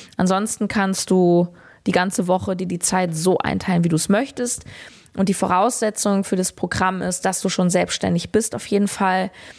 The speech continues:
dass du eben mindestens dein Thema mitbringst, deine Expertise, dass du schon losgegangen bist und du solltest auch im Idealfall schon, ähm, deine ersten Kunden gehabt haben. Ähm, ansonsten wird das Programm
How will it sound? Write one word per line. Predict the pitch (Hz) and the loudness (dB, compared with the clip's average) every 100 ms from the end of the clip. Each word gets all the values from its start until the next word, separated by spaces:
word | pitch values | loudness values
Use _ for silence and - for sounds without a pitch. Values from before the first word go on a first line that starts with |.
| - | -8
dass | - 196 - | -2 -2 -4
du | 190 | -4
eben | - 180 180 180 - | -2 0 2 0 2
mindestens | 196 214 233 220 - - | 4 6 4 -2 -6 -6
dein | 190 180 | -4 -2
Thema | - 208 202 | 0 2 2
mitbringst, | 185 185 190 185 - | 0 -2 -2 0 0
deine | 180 190 | -2 -2
Expertise, | - - 185 180 - 214 190 | -4 -4 -4 -2 2 4 4
dass | 185 180 | 2 0
du | |
schon | 180 - 190 | -2 0 2
losgegangen | 185 196 214 - 180 185 185 | 4 4 2 -2 -4 -2 0
bist | 180 190 | 0 0
und | 180 | -2
du | 180 | -4
solltest | 165 180 190 202 185 - | 0 2 2 0 -4 -4
auch | - 185 | -4 -2
im | 185 | -4
Idealfall | 175 180 185 190 - 175 170 170 - - - - | -2 0 0 -2 -2 -2 0 -2 -10 -16 -16 -10
schon, | - - 185 180 175 - | -2 2 4 2 0 -2
ähm, | 180 170 175 | 0 2 2
deine | 175 180 | 0 -2
ersten | - 185 - | -2 -2 -2
Kunden | 185 196 185 170 | 0 0 0 -2
gehabt | - - - - | -2 -2 -4 -6
haben. | - 78 - - _ _ | -6 -6 -8 -14 _ _
Ähm, | 185 175 175 175 - | -10 -6 -6 -8 -2
ansonsten | 180 175 185 226 - 233 226 - | 0 2 2 2 0 0 0 0
wird | 180 185 | 2 2
das | 190 | 0
Programm | - - - 180 180 180 | -4 -8 -4 0 0 0